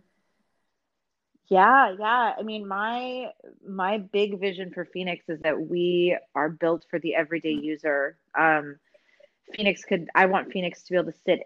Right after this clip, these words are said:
Speaker 1: anywhere and everywhere, uh, everything from wearables. So, you know, you could have your watch and say, "Hey, Phoenix, I'm feeling isolated." And in that moment, you're routed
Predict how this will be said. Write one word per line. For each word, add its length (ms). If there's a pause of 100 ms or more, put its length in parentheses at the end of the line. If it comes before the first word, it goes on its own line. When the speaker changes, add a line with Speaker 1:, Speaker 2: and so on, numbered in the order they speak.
Speaker 1:
anywhere 320
and 80
everywhere, 760 (120)
uh, 440 (340)
everything 500
from 240
wearables. 720 (200)
So, 220
you 120
know, 100
you 120
could 120
have 160
your 100
watch 420
and 100
say, 160
"Hey, 140 (100)
Phoenix, 320
I'm 140
feeling 300
isolated." 680 (440)
And 80
in 100
that 180
moment, 400
you're 100
routed 440